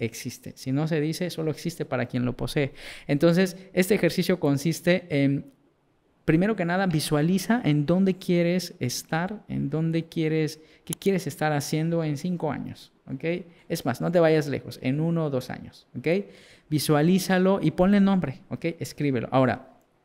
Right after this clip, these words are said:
después de eso, haz una lista de todas las cosas que hiciste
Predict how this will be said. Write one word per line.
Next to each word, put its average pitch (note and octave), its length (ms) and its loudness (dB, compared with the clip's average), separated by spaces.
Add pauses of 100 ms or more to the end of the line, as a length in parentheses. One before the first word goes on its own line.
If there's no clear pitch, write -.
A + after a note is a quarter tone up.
(160)
después D3 420 2
de F3+ 140 4
eso, D3+ 300 -2
haz D#3+ 200 -2
una G3 200 2
lista C#3 540 -2 (340)
de C3+ 100 2
todas G3+ 540 0
las C#3 200 -2
cosas D3 440 -4
que B2+ 160 0
hiciste D#3 640 -2